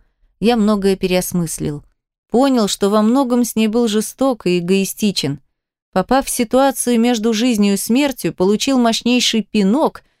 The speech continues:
перезагрузку, взглянул на жизнь под другим углом, самым правильным. Открыл дверь. Сердце на миг застыло, а потом сжалось. Полина бросилась на меня с криком и повисла на моей шее. Такого я точно не ожидал.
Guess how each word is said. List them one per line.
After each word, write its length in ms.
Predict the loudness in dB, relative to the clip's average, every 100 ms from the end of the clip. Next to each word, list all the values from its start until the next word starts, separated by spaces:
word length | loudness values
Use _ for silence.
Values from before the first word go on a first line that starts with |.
| _ _ -2
перезагрузку, 920 | 2 4 2 2 0 0 -2 -2 -2
взглянул 560 | -2 2 2 2 2
на 160 | 2 2
жизнь 280 | 0 0 2
под 140 | 2
другим 380 | 2 0 2 2
углом, 420 | 2 2 2 0
самым 480 | -2 0 2 0 -2
правильным. 800 | 0 2 2 -2 -4 -4 -6 -8 _ _ _ _ _ _
Открыл 400 | -8 -2 2 2
дверь. 340 | 2 0 -2 -6 _ _ _ -12
Сердце 460 | -2 2 2 2
на 120 | 0 2
миг 200 | 0 0
застыло, 520 | -2 -2 -2 0 0
а 40 |
потом 320 | 0 -2 -2
сжалось. 560 | -2 0 0 0 -4 -10 _ _ _ _
Полина 580 | 4 6 6 4 4 2
бросилась 580 | 2 0 0 0 -2 0
на 120 | 2
меня 260 | 4 4 2
с 80 | 0
криком 460 | 0 0 2 0
и 20 |
повисла 480 | 2 0 0 0 0
на 140 | 2 2
моей 320 | 2 0 -2
шее. 500 | -2 0 0 -2 -6 _ _ _ _ -12
Такого 300 | -2 0 2
я 180 | 2
точно 360 | 0 -2 -2 -2
не 140 | 0
ожидал. 560 | 0 -2 -2 -2 -2 -4